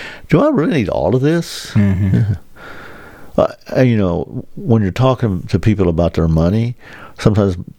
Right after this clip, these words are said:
Speaker 1: financial advisors and people say, "Keep a running list of what you spend. Do that for a month." And it's, "Oh, you know, and the people don't wanna do that." No, of course we don't. Because first, it takes a little time. Second of all, now we, we've gotta come face to face with how we spent our money.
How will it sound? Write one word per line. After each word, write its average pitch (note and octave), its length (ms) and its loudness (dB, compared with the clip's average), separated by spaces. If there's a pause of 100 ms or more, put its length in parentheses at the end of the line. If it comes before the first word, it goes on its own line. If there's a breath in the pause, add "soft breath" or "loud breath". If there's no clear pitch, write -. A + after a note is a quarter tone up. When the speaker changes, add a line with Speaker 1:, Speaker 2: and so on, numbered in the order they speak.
(140)
Speaker 1:
financial F2+ 480 2
advisors F2+ 600 2
and F#2 80 0
people E2+ 160 2
say, - 240 0 (840 loud breath)
"Keep C#3+ 200 2
a G2+ 40 2
running G2 280 4
list F#2 200 0
of F2 80 -2
what - 140 0
you - 60 -2
spend. C#2+ 520 -2 (200)
Do G2 120 4
that D2+ 160 2
for D#2 140 -2
a D#2+ 40 0
month." D2 340 -4 (1200 soft breath)
And F#2 100 4
it's, E2 200 -2
"Oh, - 580 -6
you - 80 -6
know, - 340 -6
and G#2+ 120 2
the G#2 40 2
people D#3 280 2
don't F#2 80 2
wanna F#2 140 2
do D3+ 120 2
that." - 100 0
No, F#2+ 380 0
of - 180 -4
course - 280 0
we F#2 60 2
don't. A#1 240 -4 (640 loud breath)
Because G2+ 460 4 (220 loud breath)
first, - 360 0
it A2+ 40 2
takes G#2 200 2
a G2+ 60 2
little C#2+ 100 2
time. F2+ 460 0
Second B2 300 2
of F2+ 60 0
all, E2 220 2
now A2 240 2
we, F#2 180 0
we've F#2 280 -2
gotta E2 160 4
come F2+ 220 0
face G#2+ 260 2
to - 80 -10
face A#2 340 0
with A2+ 120 0
how F#2+ 180 2
we A#2 100 4
spent - 300 -2
our G#2 100 2
money. D#3 320 -2